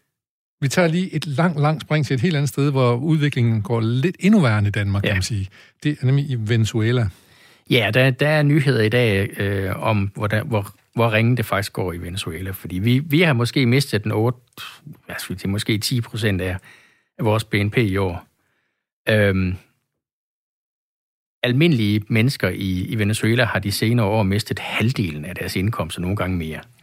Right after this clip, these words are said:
Speaker 1: Ja, og den, og den,
Speaker 2: Øh.
Speaker 1: man kan sige, den var ikke for stor i forvejen.
Speaker 2: Nej, altså, Venezuela
Speaker 1: Nej.
Speaker 2: var for nogle år siden faktisk Latinamerikas rigeste land.
Speaker 1: På grund af olie?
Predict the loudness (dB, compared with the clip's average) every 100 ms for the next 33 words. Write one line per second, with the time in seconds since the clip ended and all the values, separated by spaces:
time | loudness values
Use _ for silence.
0 | -6 -2 -2 -2 0 0 2 2 0 2
1 | 2 2 -2 0 0 2 0 0 0 -2
2 | -8 -20 -20 -20 _ _ _ _ 2 2
3 | -2 -10 _ 2 2 2 0 2 2 2
4 | 2 0 0 0 4 4 2 0 0 0
5 | 0 2 2 0 0 -2 -2 -6 -12 -4
6 | -2 0 0 2 2 2 -2 0 0 -2
7 | -2 -2 0 0 0 2 2 2 2 0